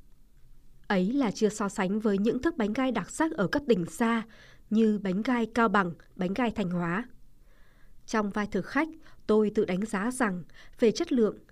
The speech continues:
bánh gai Yên Sở hiện giờ đang có chút vấn đề. Thứ nhất là do một số xưởng pha thêm tỷ lệ bột sắn đáng kể vào bột nếp,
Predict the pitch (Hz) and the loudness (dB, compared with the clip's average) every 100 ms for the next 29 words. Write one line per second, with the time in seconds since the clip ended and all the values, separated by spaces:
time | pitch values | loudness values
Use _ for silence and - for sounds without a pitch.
0 | - - 233 269 330 277 294 277 - 214 | -20 -4 -2 2 0 2 0 -2 0 0
1 | - - - - 170 208 170 202 185 185 | 0 -10 -20 -14 0 0 0 -2 0 -2
2 | 214 226 226 320 190 226 233 170 - - | -4 -4 -2 -2 -2 0 0 0 -6 -18
3 | - - - 240 277 359 208 170 240 226 | -20 -20 -2 2 2 2 0 0 0 0
4 | 185 - 196 214 294 185 - 269 262 285 | -2 -2 -4 0 2 2 0 -6 0 0
5 | 254 226 165 170 185 165 196 190 233 202 | 2 0 0 0 -2 -4 -6 -4 -2 -2
6 | 254 294 180 170 165 160 208 311 | -2 -2 -2 -2 -6 -2 0 0